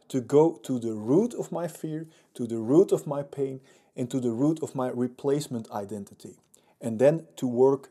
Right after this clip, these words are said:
through this. And the fun thing about this is that when you are no longer captivated in this system of fears,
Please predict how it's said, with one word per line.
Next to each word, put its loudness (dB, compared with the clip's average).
through -2
this. -8
And 0
the 4
fun 6
thing 2
about 4
this -4
is 0
that -2
when 0
you -4
are 2
no -2
longer -2
captivated -4
in 0
this 0
system -4
of -10
fears, -6